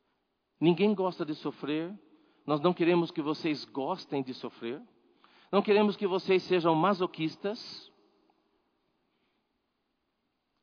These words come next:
mas entendam uma coisa: que Deus permite que nós passemos por sofrimentos,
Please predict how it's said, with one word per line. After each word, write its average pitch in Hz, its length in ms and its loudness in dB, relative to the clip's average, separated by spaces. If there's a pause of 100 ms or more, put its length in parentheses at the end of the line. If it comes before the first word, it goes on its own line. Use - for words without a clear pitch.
(300)
mas 156 520 0
entendam 147 680 0
uma 135 240 -6
coisa: 113 520 -14 (1500)
que 131 160 -6
Deus 139 460 -2 (120)
permite 151 840 -4 (680)
que 135 120 -4
nós 127 720 -4
passemos 127 880 -4
por 120 400 -8
sofrimentos, 110 1200 -10